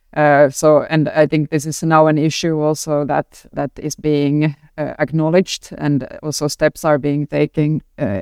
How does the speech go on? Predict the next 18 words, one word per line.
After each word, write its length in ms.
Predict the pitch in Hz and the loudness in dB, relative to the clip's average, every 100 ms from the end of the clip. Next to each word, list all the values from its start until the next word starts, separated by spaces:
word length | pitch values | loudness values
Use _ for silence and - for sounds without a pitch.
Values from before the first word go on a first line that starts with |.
| - | -2
in 140 | 151 | 0
the 80 | 143 | 2
right 240 | 143 139 | 2 0
direction. 720 | 147 143 147 147 - 147 143 151 _ _ _ _ _ | -2 0 0 -2 -4 -4 -4 -6 _ _ _ _ _
But 160 | 170 - | -4 0
just 240 | 165 - | -2 -2
as 100 | 156 | -2
an 100 | 160 | 0
example, 760 | 156 - 165 160 - 151 151 147 - | 0 2 2 0 2 4 4 0 0
um, 580 | 151 147 147 143 143 - | 2 4 2 0 -2 -2
we 100 | 156 | -4
have 160 | 147 | -2
about 320 | 147 139 143 - | 0 2 2 2
eighteen 360 | 160 156 156 131 | 0 0 0 0
gigawatts 720 | 165 165 143 135 156 - - - | 0 2 2 2 -2 -6 -20 -8
of, 300 | 143 135 143 | -4 -4 -2
uh, 380 | 143 135 131 - - - | -2 -2 -4 -6 -12 -12
renewables 840 | 143 156 151 151 135 139 151 - | -2 0 2 2 0 -2 -2 -4